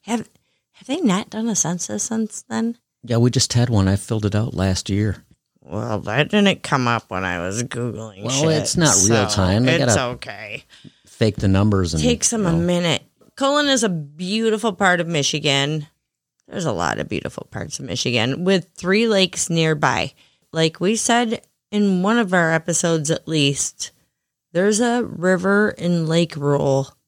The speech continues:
Speaker 1: in Michigan.
Speaker 2: Yes.
Speaker 1: You know what that rule is?
Speaker 2: Within six miles, wherever you are.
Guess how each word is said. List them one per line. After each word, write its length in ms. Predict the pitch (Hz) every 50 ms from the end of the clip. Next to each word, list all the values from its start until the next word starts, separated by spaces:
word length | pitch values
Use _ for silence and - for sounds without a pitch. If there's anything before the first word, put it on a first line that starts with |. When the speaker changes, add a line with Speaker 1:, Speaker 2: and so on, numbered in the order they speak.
| _ _ _
Speaker 1:
in 220 | - 151 151 147 143
Michigan. 680 | 135 127 - - 131 - - - - - - 127 143 - _ _ _
Speaker 2:
Yes. 460 | - - - - - - - - - -
Speaker 1:
You 120 | - - 156
know 100 | 147 147
what 120 | 151 -
that 180 | - 156 - -
rule 200 | 180 180 175 180
is? 360 | 185 190 196 196 190 - - - - _ _ _ _ _ _ _ _ _ _
Speaker 2:
Within 420 | 147 135 123 135 120 131 120 113
six 360 | 107 - - 147 135 - - -
miles, 480 | 92 104 123 131 101 71 - - -
wherever 300 | 92 95 98 101 104 101
you 180 | 104 101 104 104
are. 300 | 104 98 85 80 -